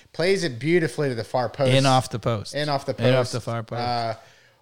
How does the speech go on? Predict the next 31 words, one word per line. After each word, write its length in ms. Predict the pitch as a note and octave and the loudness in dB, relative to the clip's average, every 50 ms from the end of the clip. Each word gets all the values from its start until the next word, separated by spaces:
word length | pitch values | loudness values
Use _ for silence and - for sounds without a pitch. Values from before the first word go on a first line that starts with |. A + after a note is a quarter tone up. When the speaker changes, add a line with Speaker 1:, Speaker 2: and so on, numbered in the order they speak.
| _ _ _ | _ _ _
Speaker 1:
what 160 | B2+ D3 C#3 | -16 -10 -8
was 160 | D3+ C#3+ A2+ - | -8 -8 -6 -8
the 80 | A#2 | -10
second 440 | A2+ - - C3 A#2+ - C3+ A#2 G#2 | -8 -6 -6 -6 -6 -8 -10 -10 -6
goal? 280 | A2+ A#2 A2+ A2+ A2+ A2 | -6 -4 -4 -4 -4 -6
The 140 | G#2+ A2+ A2 | -6 -8 -8
second 500 | - - - C3 B2+ - - C3 B2+ A#2+ | -6 -6 -6 -6 -6 -8 -10 -12 -8 -4
goal 600 | - B2+ B2+ B2 B2 B2 B2 A#2+ A#2+ A#2 A#2+ - - - | -4 -2 -2 0 -2 0 0 0 -2 -4 -6 -10 -16 -10
was, 440 | A2+ A#2 A2+ A2 A2+ A2 G#2+ - B2+ | -8 -6 -6 -6 -6 -8 -6 -4 -2
uh, 420 | A#2+ A2+ A2+ A2+ A2+ A2 G#2+ G#2 - - _ | -2 0 0 0 0 -2 -2 -6 -10 -14 _
was 120 | A#2 A#2 A#2 | -12 -6 -4
that 200 | C3+ C3 - - | -4 -4 -2 -4
the, 220 | C3+ A#2 A2 A2+ - _ _ _ _ _ _ _ _ _ _ _ _ _ A#2+ | -4 -4 -4 -8 -14 _ _ _ _ _ _ _ _ _ _ _ _ _ -6
uh, 200 | A#2 A2+ A2+ - - - - - - | -4 -4 -4 -4 -8 -12 -18 -16 -12
Miles 400 | A#2+ C3 D3 D#3+ E3 D#3+ D#3+ C3 | -8 -2 0 0 2 0 2 2
Robinson 520 | C#3 C3+ D3 D#3 D#3 D3+ C3+ - C#3 B2+ | 2 2 2 2 0 -2 -4 -4 -6 -6
scored 280 | A#2 - - C#3+ B2+ A2+ | -8 -6 -4 -2 -2 -2
a 60 | G2 | -2
header. 360 | - - B2+ A#2 A#2 A#2+ A#2 A2+ | -2 -2 -2 -2 -2 -2 0 2
I 40 | A#2 | 2
Speaker 2:
Header. 200 | B2 B2 A#2+ A2 | 2 4 4 4
Speaker 1:
got 60 | A#2+ | 2
that 60 | A#2 A#2+ | 0 -2
off 120 | - - | -6 -8
a 40 | A2+ | -10
corner 360 | - - - - - C#3 A2 | -12 -14 -14 -8 -4 0 2
Speaker 2:
Yeah, 220 | A2 A2 A2 G#2 G#2 | 4 4 4 4 4
off 60 | G2+ | 2
Speaker 1:
kick. 100 | B2+ C3 | 2 0
Speaker 2:
a 40 | B2+ | 0
corner. 400 | - A2+ A2+ A2+ A2 G2+ F#2 | 0 0 0 0 0 -2 -4